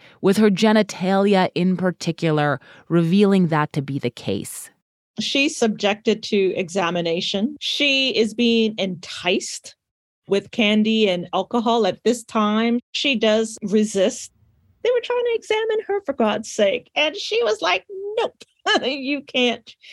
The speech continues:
Speaker 2: you can't look at me down there." When you read the archival notes, it's just like, wow. She's totally in isolation away from her people, and she's subjected to this kind of behavior.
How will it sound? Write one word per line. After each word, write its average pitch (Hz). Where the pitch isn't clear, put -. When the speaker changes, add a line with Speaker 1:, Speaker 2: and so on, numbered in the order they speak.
Speaker 2:
you 311
can't 254
look 320
at 220
me 214
down 180
there." -
When 311
you 311
read 381
the 254
archival 226
notes, 202
it's 233
just 220
like, 190
wow. 175
She's 320
totally 294
in 240
isolation 233
away 196
from 233
her 214
people, 185
and 190
she's 226
subjected 180
to 170
this 214
kind 180
of 160
behavior. 151